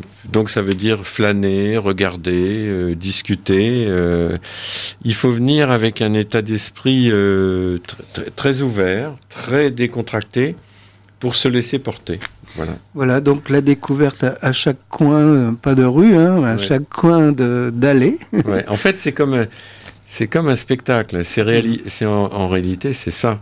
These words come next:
Speaker 1: qu'on
Speaker 2: Mhm.
Speaker 1: fait. C'est comme une, il faut l'aborder comme, euh, quand on va voir une pièce de théâtre ou un concert, hein.
Speaker 2: Mhm.
Speaker 1: Il faut se laisser porter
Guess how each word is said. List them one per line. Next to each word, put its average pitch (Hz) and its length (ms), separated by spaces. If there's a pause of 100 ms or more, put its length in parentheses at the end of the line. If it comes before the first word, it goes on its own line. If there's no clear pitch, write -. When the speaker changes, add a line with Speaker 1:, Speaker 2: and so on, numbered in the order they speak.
(140)
Speaker 1:
qu'on - 60
Speaker 2:
Mhm. 120 60
Speaker 1:
fait. 85 220 (280)
C'est - 140
comme 135 200
une, 113 220 (220)
il 107 80
faut 139 140
l'aborder 123 520
comme, 123 280
euh, 107 160
quand 101 240
on 104 60
va 98 140
voir 107 260
une 98 120
pièce 92 240
de 87 100
théâtre 104 560
ou 85 180
un 76 80
concert, 110 540
hein. 104 220
Speaker 2:
Mhm. - 60
Speaker 1:
Il 85 80
faut 87 300
se - 160
laisser 92 260 (220)
porter 131 540